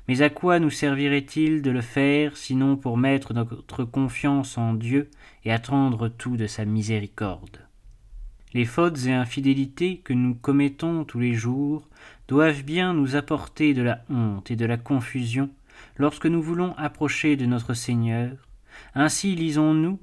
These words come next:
qu'il y a de grandes âmes comme sainte Catherine de Sienne et la mère Thérèse, qui, lorsqu'elles étaient tombées en quelque défaut, avaient de ces grandes confusions. Aussi est-il bien raisonnable qu'ayant offensé Dieu,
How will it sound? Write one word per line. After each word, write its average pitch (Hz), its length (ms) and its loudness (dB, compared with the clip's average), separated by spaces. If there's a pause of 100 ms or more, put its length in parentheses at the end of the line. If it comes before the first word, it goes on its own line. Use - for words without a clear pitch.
(140)
qu'il 156 280 0
y 170 120 4
a 175 160 4
de 139 120 0
grandes 131 680 0
âmes 147 420 2
comme 123 180 0
sainte 160 440 -2
Catherine 147 640 0
de 127 80 -2
Sienne 151 580 -2
et 131 120 0
la 117 100 2
mère 131 340 0
Thérèse, 131 760 -2 (260)
qui, 196 380 -6
lorsqu'elles 147 560 2
étaient 151 180 2
tombées 156 500 2
en 135 120 0
quelque 147 400 0
défaut, 127 520 -4 (460)
avaient 165 380 2
de 165 80 2
ces 143 180 0
grandes 156 460 0
confusions. 139 760 -4 (520)
Aussi 165 420 2
est-il 151 300 0
bien 156 320 2
raisonnable 156 960 2 (260)
qu'ayant 160 320 4
offensé 156 540 -2
Dieu, 143 400 0